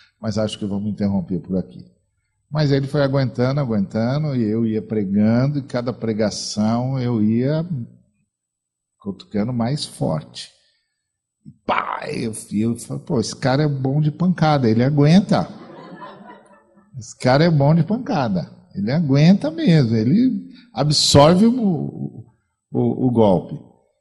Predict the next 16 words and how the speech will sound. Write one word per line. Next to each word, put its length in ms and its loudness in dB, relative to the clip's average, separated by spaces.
E 100 4
aí, 600 4
aquilo 480 2
que 120 -4
começou 580 4
a 60 4
ser 360 2
uma, 960 0
uma 800 -2
ação 400 0
ministerial 760 0
foi 180 -4
se 100 -12
transformando 560 0
numa 160 4
amizade, 720 2